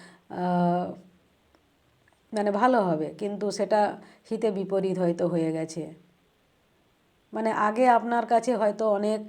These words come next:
সুযোগ সম্ভাবনা ছিল, একটা ভালো সময় ছিল আপনার, একটা সুন্দর পার্টনারশিপ ছিল, আহ, ভালো সময় একটা, কিন্তু যে কোনো কারণে,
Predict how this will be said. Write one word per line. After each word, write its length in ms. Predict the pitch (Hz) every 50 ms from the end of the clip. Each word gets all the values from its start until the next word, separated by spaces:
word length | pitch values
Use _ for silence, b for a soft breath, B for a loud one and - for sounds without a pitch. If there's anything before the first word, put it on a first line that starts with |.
| B B B B
সুযোগ 440 | B - - 214 196 214 214 214 214
সম্ভাবনা 640 | - 233 202 190 190 190 202 202 196 202 208 202 202
ছিল, 280 | 190 - 208 190 196 202
একটা 260 | 202 196 196 196 220
ভালো 420 | 190 175 175 180 196 214 226 233 220
সময় 420 | 220 - 208 202 208 214 220 208
ছিল 300 | 170 - 185 170 165 165
আপনার, 360 | 160 156 156 165 160 156 156 165 - b b b b b b b b b b
একটা 260 | - 180 180 - 202
সুন্দর 440 | 202 - 220 214 214 208 214 214 208
পার্টনারশিপ 680 | 214 208 190 190 190 196 202 202 196 190 - - 208 196 -
ছিল, 440 | - - 202 190 190 190 190 185 185
আহ, 640 | 185 185 - - - _ _ _ - 214 196 196 196 190
ভালো 360 | 170 - 214 220 247 247 247
সময় 360 | 233 226 214 185 180 175 170 170
একটা, 300 | 165 165 - - 170 170
কিন্তু 540 | 170 208 220 220 208 214 226 226 226 -
যে 140 | 185 185 214
কোনো 280 | 208 233 254 269 294 285
কারণে, 500 | 285 208 190 180 180 175 175 175 185